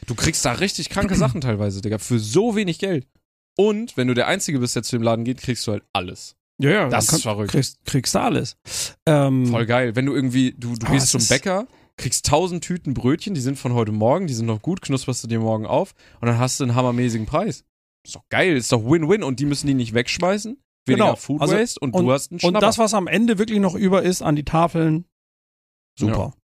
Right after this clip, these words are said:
Speaker 2: Also da
Speaker 1: Aber
Speaker 2: geht's dann umsonst raus, also
Speaker 1: mittlerweile
Speaker 2: wegschmeißen.
Speaker 1: sind's ja meistens Whiteboards.
Speaker 2: Wie heißt es?
Speaker 1: Whiteboards mittlerweile.
Speaker 2: Whiteboards?
Speaker 1: Ja, also meistens sind Tafeln ja schon so ein bisschen outdated, deswegen meistens Whiteboards.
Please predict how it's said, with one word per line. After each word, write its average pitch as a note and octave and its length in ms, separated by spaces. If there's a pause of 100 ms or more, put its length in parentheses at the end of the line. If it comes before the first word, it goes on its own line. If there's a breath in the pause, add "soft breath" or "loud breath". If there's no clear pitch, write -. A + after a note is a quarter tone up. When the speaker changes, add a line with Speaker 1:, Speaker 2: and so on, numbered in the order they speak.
(220)
Speaker 2:
Also C3+ 180
da - 60
Speaker 1:
Aber B2 80
Speaker 2:
geht's A#2 140
dann D3 120
umsonst D3+ 420
raus, E3+ 280
also D#3+ 220
Speaker 1:
mittlerweile D#3 260 (220)
Speaker 2:
wegschmeißen. D#3+ 140
Speaker 1:
sind's D#3+ 160
ja B2 80
meistens A#2 440
Whiteboards. G#2+ 560 (1200)
Speaker 2:
Wie D#3+ 100
heißt F3 140
es? - 160 (300)
Speaker 1:
Whiteboards G#2+ 560
mittlerweile. G#2 520
Speaker 2:
Whiteboards? A#2+ 880
Speaker 1:
Ja, A2 160 (320)
also G#2+ 220
meistens B2 600
sind A2+ 200
Tafeln A#2+ 360
ja G#2+ 100
schon A2 180
so G#2 80
ein G#2 80
bisschen G#2+ 240
outdated, G#2+ 500
deswegen G#2+ 340
meistens G#2+ 380
Whiteboards. A#2+ 500